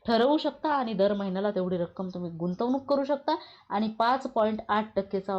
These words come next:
व्याजदर तुम्हाला या गुंतवणुकीवरती मिळणार आहे. तर मित्रांनो, अशी काही महत्त्वाच्या ज्या योजना होत्या, त्या योजनांचं मी तुम्हाला माहिती दिलेली आहे, त्या योजनांची नावं मी तुम्हाला सांगितलेली आहेत आणि त्या योजनांविषयीची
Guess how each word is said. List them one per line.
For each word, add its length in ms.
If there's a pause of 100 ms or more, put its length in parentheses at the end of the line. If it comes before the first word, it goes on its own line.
व्याजदर 580
तुम्हाला 320 (300)
या 80
गुंतवणुकीवरती 760
मिळणार 320
आहे. 180
तर 440
मित्रांनो, 380 (100)
अशी 200
काही 280 (420)
महत्त्वाच्या 540
ज्या 120
योजना 420
होत्या, 280 (320)
त्या 120
योजनांचं 680 (340)
मी 100
तुम्हाला 300
माहिती 300
दिलेली 300
आहे, 240
त्या 140
योजनांची 480
नावं 300
मी 60
तुम्हाला 280
सांगितलेली 480
आहेत 280 (340)
आणि 140
त्या 140
योजनांविषयीची 920